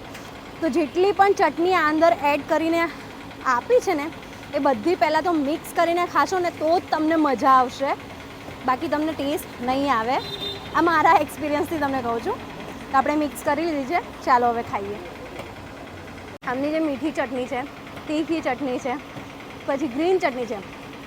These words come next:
સ્પેશિયલ આમનો જે મસાલો તમે જોઈ શકો છો એડ કર્યો છે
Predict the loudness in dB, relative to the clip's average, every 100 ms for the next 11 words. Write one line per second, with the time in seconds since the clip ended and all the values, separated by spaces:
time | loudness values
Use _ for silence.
0 | -14 -6 -4 0 2 2 2 2 2 2
1 | 2 2 2 0 -2 -2 -2 0 -2 -2
2 | -2 -2 -2